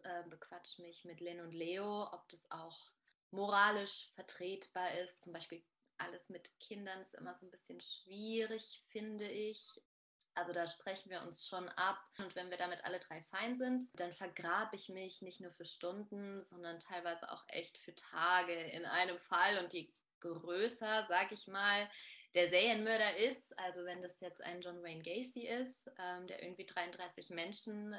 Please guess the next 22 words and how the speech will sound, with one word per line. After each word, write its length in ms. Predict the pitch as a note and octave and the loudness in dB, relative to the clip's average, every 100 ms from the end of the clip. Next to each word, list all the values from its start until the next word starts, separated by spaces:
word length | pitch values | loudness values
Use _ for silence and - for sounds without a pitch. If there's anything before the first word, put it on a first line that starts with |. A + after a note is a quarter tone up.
| - | -4
äh, 180 | F3+ F3+ | -2 -2
getötet 460 | F3+ - A3 A3+ | 2 4 4 6
hat, 280 | A#3 A3 - - - - - _ _ _ | 4 4 0 -14 -20 -20 -20 _ _ _
dann 240 | - E3+ E3+ | -10 -10 -8
kann 180 | F3 | -10
ich 120 | E3+ F3 | -12 -14
mich 160 | - | -12
damit 300 | F3 E3 E3 - - - _ | -10 -8 -10 -14 -18 -20 _
zwei 260 | - E3+ F3 | 2 4 4
Wochen 200 | G3+ A#3 | 4 2
beschäftigen. 800 | G#3+ G3+ G3+ A3 G#3 G#3+ A#3 A#3+ _ _ _ - | 2 -2 -4 -4 -2 -2 -2 -6 _ _ _ -16
Und 260 | E3+ E3 | -14 -8
wenn 220 | E3+ E3+ | -8 -8
das 260 | E3 D#3+ - | -10 -12 -10
jetzt 200 | E3+ E3 | -10 -10
zum 100 | E3 | -10
Beispiel 640 | D#3 D#3+ - F3 D#3+ D#3 E3+ - - - - | -8 -8 -10 -8 -6 -6 -10 -16 -18 -18 -8
die 60 | - | -4
Entführung 440 | E3 - F#3 F3 | -4 -6 -6 -6
von 120 | E3+ | -6
Lisa 260 | F3 F3+ F3+ | -6 -4 -4
McVeigh, 840 | E3+ D#3+ E3 D#3 D#3 E3+ G3+ A#3 | -4 -6 -8 -4 -2 0 0 2